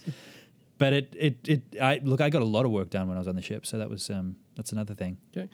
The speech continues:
Speaker 2: So, so I know that that's, uh, that's a past life. You're not, you're not currently active, you know, doing cruises full time. But, uh, it's from what you've heard, and, and I should say we're recording this in July. This is probably gonna come out,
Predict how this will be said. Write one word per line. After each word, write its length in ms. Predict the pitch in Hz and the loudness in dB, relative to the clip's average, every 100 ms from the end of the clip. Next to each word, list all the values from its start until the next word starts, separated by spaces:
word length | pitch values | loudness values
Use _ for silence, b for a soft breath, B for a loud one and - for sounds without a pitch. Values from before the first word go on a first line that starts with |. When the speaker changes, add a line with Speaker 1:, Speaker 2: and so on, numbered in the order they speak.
| B | B
Speaker 2:
So, 220 | - 180 - | -4 -2 0
so 180 | - | 0
I 40 | 156 | 2
know 180 | 180 175 | 2 2
that 160 | 131 | 2
that's, 540 | 139 123 - - - - | 0 0 -2 -4 -8 -8
uh, 280 | 131 101 87 | -4 -2 -2
that's 180 | 135 - | -4 -4
a 40 | |
past 400 | - 156 139 - | 0 2 2 0
life. 260 | 113 104 104 | 0 0 2
You're 140 | 117 | 2
not, 260 | 113 110 90 - _ _ _ _ _ | 2 0 -2 -8 _ _ _ _ _
you're 100 | 120 | -2
not 160 | 113 - | -2 0
currently 420 | 135 120 104 101 | -2 -2 -2 -4
active, 760 | 101 101 _ 101 98 90 - - - | -4 -4 _ -2 0 -2 -8 -12 -4
you 160 | 104 | 0
know, 220 | 101 95 | 0 -2
doing 480 | - 120 110 127 110 | -2 -4 0 2 2
cruises 420 | 92 135 110 92 | 2 0 0 -2
full 220 | - 104 92 | -4 -4 -2
time. 280 | 113 104 95 B B - | 0 0 -2 B B -4
But, 260 | 143 135 - - - b _ _ - - | 0 0 -2 -12 -20 b _ _ -14 -2
uh, 240 | 135 127 | 0 0
it's 100 | - | -2
from 200 | - 156 | 0 2
what 260 | 175 214 - | 2 0 0
you've 200 | 202 254 | 0 0
heard, 500 | 127 95 87 101 131 B B - | 0 2 2 0 -4 B B -2
and, 220 | 120 127 | 0 2
and 160 | 147 | 2
I 60 | 151 | 0
should 160 | - 160 | 0 -2
say 100 | 165 | 0
we're 200 | 156 151 | 2 0
recording 400 | 135 - 147 120 | 0 0 2 2
this 180 | 107 113 | 0 -2
in 80 | |
July. 480 | 98 110 101 104 104 | -2 0 0 2 0
This 160 | 95 - | 0 -4
is 80 | - | -8
probably 460 | - 107 101 101 | -4 -2 -2 -2
gonna 160 | 98 95 | -2 -4
come 240 | - 98 | -4 -2
out, 260 | 90 85 | -2 -2